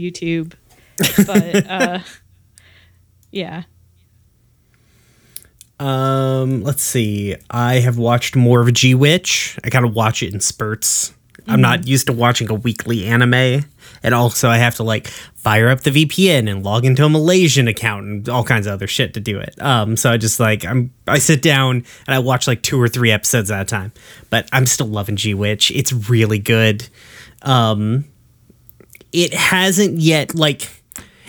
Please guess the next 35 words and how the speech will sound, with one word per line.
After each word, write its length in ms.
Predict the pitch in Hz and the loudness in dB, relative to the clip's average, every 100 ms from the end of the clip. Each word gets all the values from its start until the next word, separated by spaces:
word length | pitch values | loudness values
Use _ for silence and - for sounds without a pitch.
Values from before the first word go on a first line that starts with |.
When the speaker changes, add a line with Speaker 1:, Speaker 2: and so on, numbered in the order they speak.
| - | -2
Speaker 2:
it's 140 | 170 147 | 0 2
a 60 | |
really 260 | 143 180 185 | 4 4 2
good 220 | 180 165 | 2 0
show, 420 | - - 143 160 | 0 0 2 0
and 120 | 131 131 | 0 0
I 40 | |
think 200 | - 139 | 2 0
it's 100 | 120 | 0
a 60 | 117 | 2
very 240 | 120 120 | 2 2
good 240 | 120 110 | 2 0
Gundam 600 | - 110 113 143 185 226 - 143 | 0 2 2 2 2 -2 -8 -6
in 160 | 156 156 | 2 4
the 100 | 135 | 4
sense 300 | - 180 151 | 2 0 0
that 160 | 160 135 | -2 -2
I 100 | 135 | -2
like 400 | 131 131 127 - | 0 -2 -4 -2
Gundam 400 | 135 123 117 117 | 0 2 0 2
Wing, 260 | 117 104 | 2 0
and 120 | 107 | -4
it 100 | - | -6
feels 480 | - 175 202 196 180 - - - - | -2 2 4 2 0 -6 -20 -20 -6
more 500 | 143 151 165 170 165 | 0 4 4 4 2
in 300 | - 151 143 | 2 2 2
line 340 | 135 131 127 | 2 2 0
with 240 | 120 120 - | -2 -4 -2
Gundam 460 | 139 127 117 117 | 0 2 2 0
Wing 400 | 117 127 143 160 | 2 2 2 2
than 160 | 151 123 | 2 2
it 180 | 107 110 | 0 0
does 300 | 127 123 117 | 2 2 0
with, 200 | 117 117 | -2 -2
like, 460 | 117 107 104 - | 0 0 -2 -12